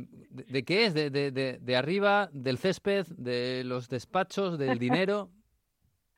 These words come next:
Speaker 2: Non è soltanto una questione sportiva, cioè non stiamo parlando soltanto dei risultati del campo.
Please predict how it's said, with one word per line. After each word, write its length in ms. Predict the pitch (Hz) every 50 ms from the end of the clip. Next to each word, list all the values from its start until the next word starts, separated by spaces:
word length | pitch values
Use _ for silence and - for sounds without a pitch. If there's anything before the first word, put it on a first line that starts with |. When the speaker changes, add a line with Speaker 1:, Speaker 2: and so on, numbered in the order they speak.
| _ 208
Speaker 2:
Non 140 | 208 214
è 100 | 240 262 -
soltanto 1160 | - 220 214 - - 214 214 220 226 - 226 214 208 202 196 190 185 190 196 190 190 202 196 196
una 180 | 208 208 202
questione 480 | - - 202 202 - - 196 202 214 196
sportiva, 580 | - _ 190 180 - - - 180 175 175 180 180
cioè 260 | - - 214 196 190
non 160 | 196 196 202
stiamo 300 | - - 208 202 208 202
parlando 600 | - 202 196 196 202 202 214 220 214 226 220 208
soltanto 480 | - - 190 - - 208 202 202 - 214
dei 140 | 190 190
risultati 540 | 185 196 180 180 185 185 - 208 196 - 220
del 180 | 202 190 180 -
campo. 540 | - 208 185 170 175 175 _ - 180 170